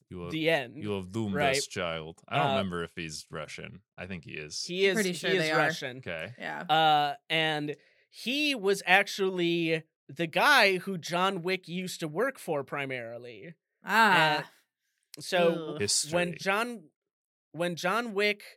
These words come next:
Speaker 2: met his wife and fell in love, he wanted to get out of the w-, hitman life, which is something you don't normally do, right?
Speaker 3: Mm-hmm.
Speaker 2: So
Speaker 1: 'Cause it's epic.
Speaker 2: Vigo, Vigo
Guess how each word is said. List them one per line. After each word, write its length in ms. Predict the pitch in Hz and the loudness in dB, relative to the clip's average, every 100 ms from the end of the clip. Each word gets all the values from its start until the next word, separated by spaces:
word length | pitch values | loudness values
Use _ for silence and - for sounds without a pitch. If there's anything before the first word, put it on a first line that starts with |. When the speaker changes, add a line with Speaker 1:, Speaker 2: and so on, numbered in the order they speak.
| _ _ | _ _
Speaker 2:
met 260 | 143 180 190 | -4 -2 0
his 220 | 190 214 | -2 -2
wife 280 | 175 170 175 | 2 2 2
and 120 | 165 | -6
fell 260 | 147 156 160 | -2 -2 0
in 80 | 165 | -2
love, 440 | 147 135 123 139 - _ - | -2 -2 -2 -6 -10 _ -20
he 180 | - 190 | -10 -6
wanted 340 | 185 185 196 185 | -2 0 0 -2
to 100 | 175 | -2
get 280 | 180 185 180 | 2 2 4
out 200 | 160 175 | 4 4
of 100 | 170 | 2
the 100 | 151 | -4
w-, 240 | 151 147 165 | -8 -8 -8
hitman 520 | 202 185 156 147 135 | -4 -4 -2 -4 -2
life, 480 | 156 175 113 - _ _ _ - | 0 0 -2 -16 _ _ _ -8
which 220 | 156 180 | -6 -4
is 140 | 208 | -4
something 320 | 294 277 254 | -4 -2 -2
you 120 | 214 202 | -4 -2
don't 280 | 196 190 165 | 0 0 -2
normally 520 | 180 185 175 156 147 | 0 2 2 0 -4
do, 300 | 143 220 135 | -4 -4 -4
right? 340 | 117 127 165 196 _ _ _ - | -6 -4 -4 -4 _ _ _ -10
Speaker 3:
Mm-hmm. 200 | 185 175 175 _ _ | -8 -8 -10 _ _
Speaker 2:
So 480 | - 190 170 165 151 | -4 2 4 4 0
Speaker 1:
'Cause 160 | 107 | -6
it's 80 | - | -4
epic. 260 | 98 - - 135 | -4 -4 -12 -10
Speaker 2:
Vigo, 720 | 165 220 214 233 233 240 247 _ _ _ _ | -6 -4 2 4 4 2 -4 _ _ _ _
Vigo 440 | 143 196 226 247 | -8 -6 0 2